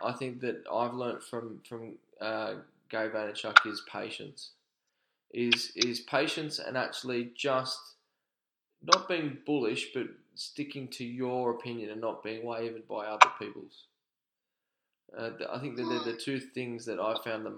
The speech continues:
most. You know, yes, you take those opinions on board and you process them, but you don't, you know, especially negative opinions, you don't let them sway you from what you're trying to achieve.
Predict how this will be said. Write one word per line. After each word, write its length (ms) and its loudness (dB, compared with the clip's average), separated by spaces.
most. 260 -8
You 100 -10
know, 200 -6
yes, 280 -2
you 60 -4
take 240 -2
those 200 -2
opinions 420 -8
on 240 -8
board 400 -2
and 100 -2
you 160 -4
process 540 0
them, 260 -6
but 220 -6
you 140 -2
don't, 300 2
you 80 -6
know, 60 0
especially 380 -2
negative 440 0
opinions, 500 -8
you 80 -14
don't 200 -2
let 180 -6
them 140 -10
sway 320 -2
you 180 -2
from 300 -10
what 160 -8
you're 120 -8
trying 280 -8
to 80 -4
achieve. 420 -6